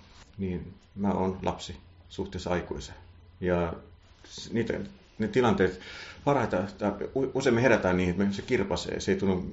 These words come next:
siinä ei mitenkään voittaja ollut, kun tulee tämmöinen, että huomaa, että ahaa, <laughs> tää ei nyt mennyt ihan niin kuin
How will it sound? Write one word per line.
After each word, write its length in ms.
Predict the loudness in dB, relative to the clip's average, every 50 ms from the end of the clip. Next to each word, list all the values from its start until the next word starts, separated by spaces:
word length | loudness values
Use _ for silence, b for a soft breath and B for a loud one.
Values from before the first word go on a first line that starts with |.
| -10
siinä 220 | -4 0 4 4 4
ei 60 | 4
mitenkään 380 | 4 2 2 2 2 4 4 6
voittaja 420 | 6 6 4 4 0 -2 -2 -2
ollut, 180 | -2 -2 -4 -6
kun 80 | -6
tulee 180 | -4 -4 -4 -2
tämmöinen, 260 | -4 -4 -4 -6 -8
että 100 | -6 -4 -4
huomaa, 220 | -4 -2 -2 -4 -4
että 120 | -2 -2
ahaa, 400 | -2 -2 -2 -2 -2 -2 -4 -10 -20 -20 -18 -12 -8 -8
<laughs> 380 | -8 -8 -10 -16 -20 -16 -6 -2
tää 100 | 0 0
ei 60 | 0
nyt 100 | 2 2
mennyt 240 | 2 4 4 4 2
ihan 240 | 2 2 0 0
niin 120 | -2 -4 -4
kuin 200 | -4 -6 -6